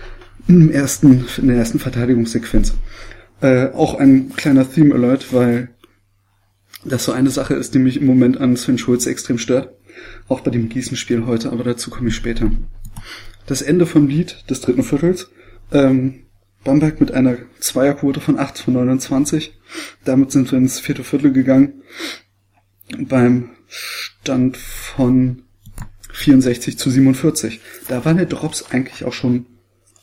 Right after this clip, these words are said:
gelutscht. Bamberg verließ sich immer mehr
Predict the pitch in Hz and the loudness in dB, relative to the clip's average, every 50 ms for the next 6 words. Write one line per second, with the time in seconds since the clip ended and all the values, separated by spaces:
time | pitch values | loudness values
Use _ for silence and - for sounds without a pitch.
0 | - - - - 147 123 117 117 - - - - - - - - - - - - | -20 -20 -4 0 2 2 2 0 -2 -6 -12 -14 -16 -20 -20 -18 -16 -12 -12 -12
1 | - - - - - - - - - - - - - 131 131 135 139 143 143 143 | -12 -12 -14 -16 -18 -20 -14 -14 -14 -14 -14 -6 -2 0 2 2 2 2 -2 -4
2 | - - - 143 139 147 139 - - 269 - - - 147 160 156 139 135 131 135 | -8 -2 0 0 2 2 -2 -2 -2 -2 -2 -2 0 4 6 6 6 8 6 6
3 | 139 147 147 - | 4 2 -2 -8